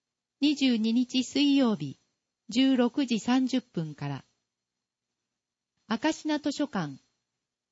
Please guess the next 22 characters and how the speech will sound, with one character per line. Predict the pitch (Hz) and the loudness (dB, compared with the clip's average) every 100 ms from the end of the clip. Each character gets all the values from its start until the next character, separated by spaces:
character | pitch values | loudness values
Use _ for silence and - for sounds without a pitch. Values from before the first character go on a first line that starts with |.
| _ | _
電 | 240 254 240 | 0 2 2
話、 | 202 196 _ _ - | 0 -2 _ _ -4
六 | 214 220 285 | -4 0 0
二 | 277 269 254 | 2 4 2
の | 233 - | 0 -4
一 | - 196 285 294 | -10 -6 0 2
一 | 294 - 196 | 0 -6 -4
二 | 214 233 | -2 -2
二。 | 220 208 139 _ _ _ _ _ _ _ _ _ _ _ | -2 -4 -6 _ _ _ _ _ _ _ _ _ _ _
お | 196 | -4
話 | 208 285 285 - 269 | 0 2 0 -2 -6
ひ | - | -2
ま | 247 247 | 0 2
わ | 185 | 0
り、 | 143 127 _ _ _ _ _ _ _ _ _ - | -4 -10 _ _ _ _ _ _ _ _ _ -2
二 | 285 | 0
十 | 285 262 233 | 2 0 2
五 | 277 | 2
日 | 269 247 208 | 2 0 -2
土 | 214 220 | 0 2
曜 | 254 220 | 2 0
日、 | 156 143 | -4 -10